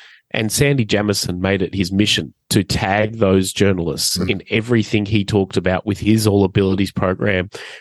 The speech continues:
Speaker 1: with his public golf crusade, with all of this sort of stuff, and saying, "Come down, check it out, and I will talk to you about it." They got no interest.
Speaker 2: Mm.
Speaker 1: They never applied. They never did anything like that. So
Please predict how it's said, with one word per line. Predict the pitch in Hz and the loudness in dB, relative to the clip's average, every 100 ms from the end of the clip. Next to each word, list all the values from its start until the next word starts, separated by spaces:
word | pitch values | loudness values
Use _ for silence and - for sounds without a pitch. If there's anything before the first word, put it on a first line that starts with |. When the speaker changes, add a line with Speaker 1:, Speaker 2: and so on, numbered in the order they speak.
| - | -2
Speaker 1:
with | 117 | 0
his | 120 110 104 | 2 0 0
public | 113 101 101 - | 0 2 0 0
golf | 95 92 - | 0 0 -2
crusade, | 110 95 107 95 92 101 | -2 0 2 2 2 0
with | 82 | 2
all | 95 117 | 4 4
of | 104 | 2
this | 107 | 0
sort | - 95 | 0 -2
of | 98 | -2
stuff, | - 92 - - - - - - | -2 -2 -4 -18 -20 -20 -20 -8
and | - 113 | -6 -2
saying, | - 117 104 | 0 0 0
"Come | 135 139 | 0 2
down, | 123 107 104 | 2 0 0
check | - 117 | 0 0
it | 98 | 0
out, | 95 - | 0 0
and | 107 | -2
I | |
will | 92 87 | 0 -2
talk | - 107 123 | 0 0 0
to | - | 0
you | 110 | 2
about | 87 71 64 | 2 0 -4
it." | - - _ _ _ _ | -6 -10 _ _ _ _
They | - 208 | 0 2
got | 240 | 4
no | 107 | 4
interest. | 170 - - - - - | 2 0 -4 -4 -8 -14
Speaker 2:
Mm. | 87 | -2
Speaker 1:
They | 160 | 2
never | 190 170 | 4 4
applied. | 107 - 90 87 165 _ _ | 2 2 0 2 -2 _ _
They | 170 | 2
never | 175 143 | 2 2
did | 110 98 | 2 0
anything | 85 - - | 0 -6 -10
like | 78 | -6
that. | - 139 | -4 -4
So | - 160 156 | 2 4 4